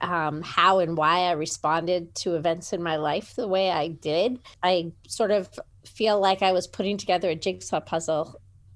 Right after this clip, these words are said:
of my own life and seeing how all the different pieces fit together. So I've learned a lot. And like I said, I never planned on being an author or writing a book, but writing my memoir was a truly incredible experience on many levels.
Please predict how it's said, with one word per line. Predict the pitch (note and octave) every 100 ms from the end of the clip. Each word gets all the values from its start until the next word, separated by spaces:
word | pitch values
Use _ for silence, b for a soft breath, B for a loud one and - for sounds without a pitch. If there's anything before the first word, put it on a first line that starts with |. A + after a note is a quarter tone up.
| -
of | F#3 E3+
my | F3 E3+ -
own | F3+ F3
life | E3+ E3 D3 -
and | E3+ E3
seeing | F#3 E3
how | F3+ E3
all | D#3+
the | E3+
different | E3+ E3+ F#3 -
pieces | - F3+ - F#3 D#3+ D3+ -
fit | F3+ - -
together. | - E3+ E3 D#3+ A#2+
So | E3+ - - E3 D#3+ D#3+ E3 B B B B -
I've | G#3+ G3
learned | G3 G3 A3+
a | A#3
lot. | E3+ D#3+ F#3 G#3 A3+ -
And | F#3 F#3 F3 E3+ E3+ E3 -
like | E3+
I | F#3
said, | F3 F3
I | D#3+
never | E3 F3 F#3
planned | - F3+ E3 F3
on | F3 F3
being | F3+ F3
an | F3
author | D#3+ F#3 G#3 G3+
or | F#3
writing | E3+ F3 F3+
a | E3+
book, | D3 E3 G#3+ - -
but | E3 D#3+
writing | F3 F3+ F#3+
my | F#3 D#3+
memoir | D#3+ D#3+ E3+ D#3+ D#3
was | E3+
a | E3+
truly | E3 - - G3 F#3 E3+
incredible | D#3 - F3+ E3+ D#3+ D#3+
experience | D3+ - - E3+ D#3+ D#3 D3 -
on | D#3+
many | D#3 D#3 E3+
levels. | D3+ D3+ D3+ C#3 E3+ -